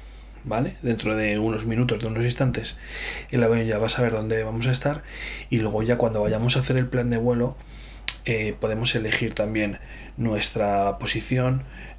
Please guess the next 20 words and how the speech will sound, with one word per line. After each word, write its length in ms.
el 160
aeropuerto 520
donde 180
estamos 600
y 280
la 220
puerta 420
incluso 460
en 100
la 140
que 140
estamos 320
estacionados, 680
¿vale? 180
Pero 160
bueno, 160
esto 280
va 200
más 380
adelante 560